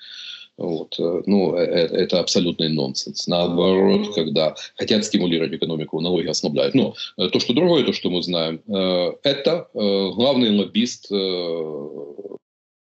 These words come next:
банкира, который благополучно во время войны, э, делают сверхприбыли на, э, государственных ценных бумагах. И обратите внимание, как они отбили ситуацию с, э,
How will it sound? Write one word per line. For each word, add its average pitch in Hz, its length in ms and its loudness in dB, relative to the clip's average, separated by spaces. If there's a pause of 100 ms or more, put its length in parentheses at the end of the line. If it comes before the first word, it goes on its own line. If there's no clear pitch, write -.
(160)
банкира, 76 460 -6 (320)
который 110 460 2
благополучно 98 680 0
во 104 100 2
время 98 240 2
войны, 120 520 2 (200)
э, 92 200 0
делают 90 420 2
сверхприбыли 110 800 2
на, 104 320 0 (360)
э, 87 160 -2
государственных 90 640 0
ценных 80 340 -4
бумагах. 67 380 -6 (400)
И 123 100 4
обратите 120 480 2
внимание, 85 480 2
как 123 220 0
они 107 180 6
отбили 107 640 4 (240)
ситуацию 110 800 2
с, - 240 -4
э, 95 520 2